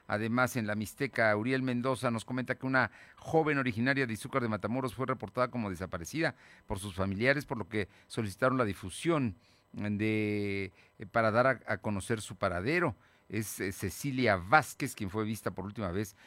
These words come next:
durante la mañana del viernes cuando salió de su domicilio y esta ya no regresó. En, eh, la plataforma L D H, eh, Noticias, en nuestras redes, en nuestro portal,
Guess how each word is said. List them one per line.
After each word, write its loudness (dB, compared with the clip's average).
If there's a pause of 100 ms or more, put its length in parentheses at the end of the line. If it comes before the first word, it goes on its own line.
(220)
durante 0
la 0
mañana 0
del -4
viernes 0
cuando -8
salió -4
de -4
su -14
domicilio -4 (320)
y 0
esta 0
ya -2
no 0
regresó. -8 (380)
En, -8
eh, -10 (760)
la -8
plataforma -8
L -10
D -10
H, -10 (460)
eh, -14
Noticias, -4
en -2
nuestras -4
redes, 2
en -2 (420)
nuestro 0
portal, 2